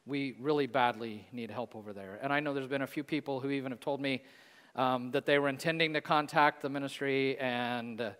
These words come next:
I saw the list the other day, or heard the names, and some of those weren't even on there. So if you haven't done that yet, do it. That's why we have the Q R code. You could lift up your phone and do that, but, um,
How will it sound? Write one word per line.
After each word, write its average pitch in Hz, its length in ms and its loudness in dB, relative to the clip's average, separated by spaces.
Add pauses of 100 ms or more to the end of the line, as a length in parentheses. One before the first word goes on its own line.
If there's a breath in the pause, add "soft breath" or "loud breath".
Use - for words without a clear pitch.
(240 loud breath)
I 120 220 2 (200)
saw 127 240 0
the 120 100 -4
list 113 320 -6 (360)
the 117 140 -6
other 113 140 -6
day, 107 340 -4
or 113 140 -10
heard 110 400 -6
the 143 100 -2
names, 143 400 2
and 127 400 -4
some 143 180 -4
of 135 80 -2
those 135 180 0
weren't 139 160 -2
even 123 140 -2
on 131 120 0
there. 127 120 -2
So 123 200 -4 (240 loud breath)
if 131 120 -2
you 151 60 2
haven't 139 240 2
done 143 180 2
that 135 200 2
yet, 135 160 0
do 147 140 0
it. 147 100 -2
That's 143 180 0
why 147 140 2
we 135 100 2
have 131 180 2
the 110 80 -8
Q 147 220 -2
R 143 140 4
code. 151 280 0
You 123 100 -8
could 110 200 -8 (300 loud breath)
lift 139 280 -2
up 139 160 2
your 127 140 -4
phone 135 340 -4
and 123 140 -6
do 131 140 -4
that, 135 320 2
but, 123 200 -4
um, 110 360 -6